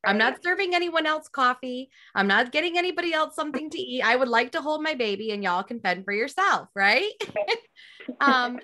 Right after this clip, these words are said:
and, and so often people forget about that. So I'm really happy, Mariah, that you hopefully will take that with you into this next opportunity, because you get to sit and hold your baby. You don't have to take care of anybody else.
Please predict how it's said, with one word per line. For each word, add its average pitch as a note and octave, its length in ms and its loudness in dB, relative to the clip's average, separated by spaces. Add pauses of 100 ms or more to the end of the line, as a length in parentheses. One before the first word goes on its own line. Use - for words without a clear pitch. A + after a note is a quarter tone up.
(140)
and, C4+ 380 -4
and C4 200 0
so C#4+ 260 -2
often A3 760 0
people A3 340 -6
forget G3 540 -4
about F3 360 -6
that. F3 380 -4
So G3+ 200 -4
I'm G#3+ 200 -4
really A3+ 380 -4
happy, G3 320 -4
Mariah, F#3 400 -4
that F3+ 180 -6
you F#3+ 240 -8
hopefully F#3+ 340 -10
will F3+ 140 -6
take F3 220 -10
that F3+ 160 -10
with F3+ 180 -10
you F3+ 140 -8
into E3+ 260 -10
this F3 260 -12
next E3 300 -14
opportunity, E3+ 800 -12 (360)
because G3 320 -8
you A3+ 260 -4
get F#3+ 280 -4
to F3+ 80 -12
sit E3+ 300 -8
and E3+ 100 -12
hold D#3 320 -12
your D#3+ 80 -10
baby. D#3 260 -8
You D#3+ 240 -12
don't F3 260 -6
have E3+ 180 -8
to E3+ 80 -12
take E3 240 -12
care D#3+ 180 -10
of D3+ 100 -12
anybody D#3 420 -12
else. C2+ 280 -12